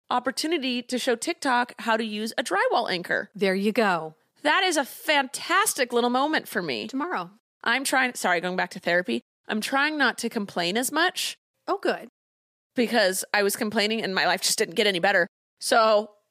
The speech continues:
Speaker 1: we're changing the mindset now of finding the great opportunities
Speaker 2: Yes.
Speaker 1: when bad things happen.
Speaker 2: Yes.
Speaker 1: So
Speaker 2: Or quit complaining about something. Do something about
Speaker 1: Oh,
Speaker 2: it.
Speaker 1: I do both.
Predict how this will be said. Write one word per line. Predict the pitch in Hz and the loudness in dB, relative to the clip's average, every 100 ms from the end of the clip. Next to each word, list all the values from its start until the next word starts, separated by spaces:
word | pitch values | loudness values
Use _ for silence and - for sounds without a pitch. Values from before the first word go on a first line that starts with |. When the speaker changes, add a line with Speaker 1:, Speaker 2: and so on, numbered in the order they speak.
| - | -4
Speaker 1:
we're | 233 240 | 0 2
changing | 320 277 262 226 | 2 2 0 0
the | |
mindset | 196 254 320 320 208 - | 2 4 2 2 0 0
now | 180 151 160 208 _ _ - | 0 0 0 -4 _ _ -4
of | 226 | -2
finding | - 277 320 339 320 | -2 -4 -2 -2 -4
the | |
great | 240 302 359 | -2 -2 0
opportunities | 339 320 320 - 311 233 143 151 - - _ | 0 0 -4 -4 -2 -2 -2 -4 -6 -8 _
Speaker 2:
Yes. | 208 320 415 202 | -4 -2 -2 0
Speaker 1:
when | 202 208 | 0 0
bad | 190 226 247 247 | 2 0 0 0
things | 226 226 | -2 -2
happen. | 208 - - - - | -4 -4 -6 -8 -12
Speaker 2:
Yes. | 233 202 - - - - _ - | -8 -6 -6 -12 -20 -20 _ -12
Speaker 1:
So | - 220 196 - 220 _ _ | 0 2 2 0 -6 _ _
Speaker 2:
Or | 302 | 0
quit | 294 339 349 | 2 -2 0
complaining | 339 - 320 339 | -2 0 0 0
about | 214 | -2
something. | - 190 220 180 - | -4 -2 -2 -2 -2
Do | 254 | -2
something | - 196 160 151 | -2 -6 -6 -10
about | 143 | -2
Speaker 1:
Oh, | 302 | 2
Speaker 2:
it. | 294 | 2
Speaker 1:
I | |
do | 302 | 2
both. | 214 - 208 - | 0 0 -2 -14